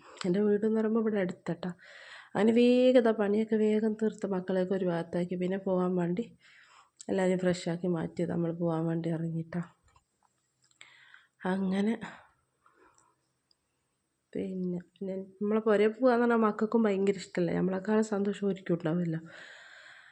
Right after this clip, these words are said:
അങ്ങനെ എല്ലാവരും കൂടി ഇതാ എൻ്റെ വീട്ടിൽ ഇവിടുന്ന് അഞ്ച് മിനിറ്റേ ഉള്ളൂ കേട്ടോ. എന്നാൽ പോകുന്ന വഴിക്ക് നല്ല പഞ്ചാര വാങ്ങണ്ടേ മദ്രസിൻ്റെ അവിടെ. മോള് വരുമ്പോഴൊക്കെ കൊണ്ടുവരുത്തുണ്ട് മദ്രസ വിട്ട് വരുമ്പോൾ. അത് കണ്ടപ്പോൾ അത് പറിച്ച് കഴുകി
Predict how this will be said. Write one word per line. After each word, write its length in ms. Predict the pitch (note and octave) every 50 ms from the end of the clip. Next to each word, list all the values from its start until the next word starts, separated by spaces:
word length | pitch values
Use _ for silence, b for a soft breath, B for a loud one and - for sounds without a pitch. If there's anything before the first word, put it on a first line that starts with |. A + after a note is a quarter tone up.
| B B _ -
അങ്ങനെ 240 | A3+ A3+ A3+ A#3 A#3
എല്ലാവരും 400 | A3+ A3 G#3+ G#3 G#3 G#3 G#3+ A3 A3
കൂടി 260 | G#3+ G#3 G3+ A3 C4 - - - _ -
ഇതാ 180 | F#3+ F#3 F3 - -
എൻ്റെ 160 | A3 G3+ F#3+ F#3+
വീട്ടിൽ 180 | F#3+ F3 F#3 F#3
ഇവിടുന്ന് 280 | F3+ G3 G3+ A3 A3+
അഞ്ച് 220 | A3 A3 G#3+ G#3 A3
മിനിറ്റേ 340 | A3 A3 G#3 G3 G#3 G#3 F#3+
ഉള്ളൂ 180 | F#3 F3+ F3 F3
കേട്ടോ. 220 | F3+ - F#3 F3 F3 B B B B B B B B B B
എന്നാൽ 200 | _ - F#3+ G3
പോകുന്ന 300 | F#3+ G#3 G3+ G3+ G3+ G#3 G#3
വഴിക്ക് 300 | G#3 G3+ G3 F#3+ - G3
നല്ല 280 | F#3+ F#3 F#3 F#3 F#3 F#3 F#3 F#3
പഞ്ചാര 420 | - F3+ F3+ F3+ F3 F3+ F3 F3+ F#3 F#3
വാങ്ങണ്ടേ 520 | F3+ E3 D#3 D#3+ D#3+ D#3+ E3 D#3+ E3 F3+ G3+ G#3+ -
മദ്രസിൻ്റെ 600 | F#3 E3 D#3+ E3 E3+ E3+ E3+ - - F3+ F#3+ G3+ F#3+
അവിടെ. 240 | F#3 F#3 F3+ G3 A#3 B3 A3+
മോള് 240 | G#3 G#3+ G#3+ G#3+ A3
വരുമ്പോഴൊക്കെ 480 | A3 A#3 A3 A3 G#3 G#3 A3 G#3+ A3+ A3
കൊണ്ടുവരുത്തുണ്ട് 600 | - G#3 G3 F#3+ F#3+ F#3+ F#3 - - F3 E3+ E3
മദ്രസ 380 | F3 E3+ E3 E3 E3+ F3 - -
വിട്ട് 160 | F#3 F3+ F#3
വരുമ്പോൾ. 300 | F#3+ F3+ F#3+ G3 A3 C4 C#4 B B B B B B B B -
അത് 120 | - G#3 A3+
കണ്ടപ്പോൾ 420 | A#3 A3 G#3+ G3 G#3 G3+ - G3+ F3+
അത് 140 | F3 G#3 G#3
പറിച്ച് 380 | - G#3 F#3+ F#3 - - - G#3 -
കഴുകി 460 | F#3+ F3+ E3+ D#3+ E3 D#3+ E3+ G3+